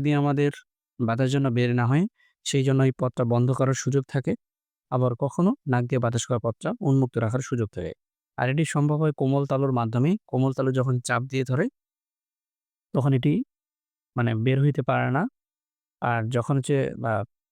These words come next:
ই করে, মানে উন্মুক্ত রাখে, তখনই তো এই যে এখানে কিন্তু এটা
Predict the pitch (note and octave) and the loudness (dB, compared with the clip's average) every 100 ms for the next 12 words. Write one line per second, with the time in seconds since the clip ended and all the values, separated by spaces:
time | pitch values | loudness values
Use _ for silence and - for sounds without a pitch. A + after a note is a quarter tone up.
0 | - B2+ - A2+ G#2 - _ _ _ _ | -4 -2 0 -2 -2 -6 _ _ _ _
1 | - G#2 G#2 E3+ C#3 C#3+ C3 C#3 A#2 - | -8 -4 -4 0 2 2 0 0 0 -2
2 | D#3 D3+ B2 B2+ B2+ C3 C#3 A2+ G#2+ A#2+ | -2 0 2 2 2 0 0 0 -2 -4
3 | C#3+ B2 B2+ B2+ C3 D3+ | -2 2 2 2 2 0